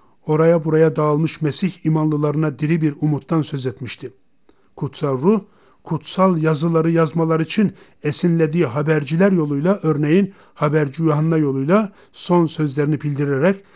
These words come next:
yazılı Tanrı sözünü, yani kutsal kitabı şu sözlerle tamamlıyor: "Ruh ve gelin, gel." diyorlar.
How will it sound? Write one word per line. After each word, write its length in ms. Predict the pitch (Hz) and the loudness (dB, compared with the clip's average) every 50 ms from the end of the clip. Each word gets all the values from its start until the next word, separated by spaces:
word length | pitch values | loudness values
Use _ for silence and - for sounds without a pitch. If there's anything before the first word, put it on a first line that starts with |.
| _ _ _ | _ _ _
yazılı 560 | - 139 143 147 147 135 151 156 180 196 196 196 | -6 -2 0 0 0 0 -2 0 0 0 0 -2
Tanrı 400 | - 147 147 147 147 160 233 233 | -4 -4 -2 -2 2 2 2 2
sözünü, 460 | - - 170 147 131 131 131 139 151 | 2 0 -2 -2 -2 -2 -2 -2 0
yani 480 | 147 135 127 127 131 151 190 220 190 196 - - _ _ - | 0 -2 -2 -2 2 2 2 2 2 -2 -8 -20 _ _ -10
kutsal 400 | - 143 - - - 156 139 131 | -8 -8 -8 -6 -6 -6 -6 -6
kitabı 480 | - - - 131 131 165 208 226 202 214 _ _ _ _ _ | -6 -8 -6 -2 2 4 4 4 2 -2 _ _ _ _ _
şu 180 | - - 175 151 | -14 -10 -8 -8
sözlerle 640 | - - 156 139 131 139 131 127 139 165 175 170 | -4 -4 -4 -4 -4 -4 -4 -2 0 0 0 -2
tamamlıyor: 600 | - - 147 147 143 143 143 147 165 156 135 - - _ _ _ _ _ _ _ _ _ _ _ _ - | -2 -2 -2 -2 -2 -2 0 0 0 0 0 -2 -8 _ _ _ _ _ _ _ _ _ _ _ _ -12
"Ruh 320 | 120 120 143 185 202 190 - - _ _ _ _ _ - 147 | -8 -2 2 2 2 2 0 -6 _ _ _ _ _ -4 -2
ve 100 | 143 135 | -2 0
gelin, 420 | 131 165 175 185 196 160 127 113 _ _ _ _ _ _ _ - | 2 2 6 6 6 6 4 -2 _ _ _ _ _ _ _ 2
gel." 300 | 165 180 202 208 202 175 | 4 6 6 6 6 4
diyorlar. 540 | 165 170 151 131 123 123 117 113 - - | 2 0 0 0 -2 -6 -10 -12 -12 -16